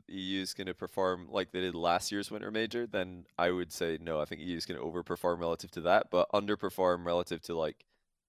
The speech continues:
your average Rocket League lan. Um, the E U's won most of them, so I don't think they're winning this one.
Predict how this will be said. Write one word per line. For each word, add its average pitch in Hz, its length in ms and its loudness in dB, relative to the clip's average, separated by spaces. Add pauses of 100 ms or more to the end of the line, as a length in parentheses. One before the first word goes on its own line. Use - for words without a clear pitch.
(140)
your 85 180 0
average 82 400 0
Rocket 82 260 -6
League 80 120 -8
lan. 78 300 -4 (920)
Um, 80 520 -2 (720)
the 85 220 0
E 107 40 0
U's 101 240 0
won 87 180 4
most 90 240 -2
of 78 60 -6
them, 76 120 -2
so 85 120 0
I - 20 2
don't 87 120 -2
think 85 100 -8
they're 80 100 -6
winning 78 200 -4
this 78 180 -8
one. 76 180 -6